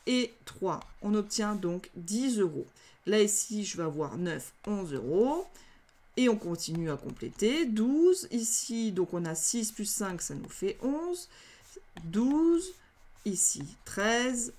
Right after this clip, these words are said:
et on complète ainsi de suite. Donc là, ici, on a douze, ici, on a treize, et ensuite, on a quatorze. Donc, les valeurs prises par X, donc comment j'ai fait pour obtenir ça, hein, j'ai fait juste la somme à chaque fois entre une entrée, un plat principal et un dessert,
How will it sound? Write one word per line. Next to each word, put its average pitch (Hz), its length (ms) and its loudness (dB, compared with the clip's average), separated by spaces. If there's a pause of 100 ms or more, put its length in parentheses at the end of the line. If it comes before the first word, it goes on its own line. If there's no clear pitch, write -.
(120)
et 254 100 4
on 233 100 2
complète 185 460 -4 (300)
ainsi 214 280 0
de 170 80 -2
suite. - 380 -12
Donc 160 180 -6
là, 180 60 0
ici, 170 180 -2
on 156 120 -8
a 131 80 -4
douze, 247 580 0 (540)
ici, 170 260 -2
on 151 100 -4
a - 100 -8
treize, 220 680 0 (480)
et 214 100 4
ensuite, 208 560 -4
on 175 160 -4
a 196 120 -4
quatorze. - 640 -16 (160)
Donc, 220 420 -2
les 247 220 0
valeurs 214 420 2
prises 302 400 0
par 175 300 -2
X, - 460 -2 (340)
donc 147 100 -8 (120)
comment 202 240 0
j'ai 190 120 -2
fait 190 140 -2
pour 165 160 -6
obtenir 151 320 -6
ça, 220 180 -2
hein, 240 200 0
j'ai 180 100 -4
fait 170 220 -6
juste 196 300 -4
la 156 180 -8
somme 240 440 4 (360)
à 175 60 -6
chaque 185 180 -2
fois 202 160 -4
entre 175 180 -8
une 175 100 -4
entrée, 180 360 -6
un 160 80 -4
plat 160 160 -6
principal 165 580 -6
et 156 40 -8
un 147 120 -8
dessert, 247 500 -2